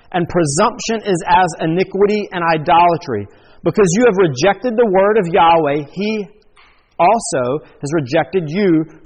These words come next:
from being king. The seriousness of sin. Uh, th-, that's, that's how we wanna look at this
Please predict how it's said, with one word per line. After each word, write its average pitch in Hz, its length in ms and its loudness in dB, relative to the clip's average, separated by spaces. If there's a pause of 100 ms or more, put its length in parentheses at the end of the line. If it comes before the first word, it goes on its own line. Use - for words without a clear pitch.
from 180 180 -2
being 139 560 -4
king. 151 400 -6 (520)
The 123 60 -16
seriousness 139 960 -8 (100)
of 120 80 -18
sin. 113 380 -14 (600)
Uh, - 100 -14
th-, - 260 -14
that's, 220 240 -2 (300)
that's 208 180 -4
how 262 80 2
we 262 80 4
wanna 226 240 0 (100)
look 208 420 2
at 156 420 -6
this 156 180 -4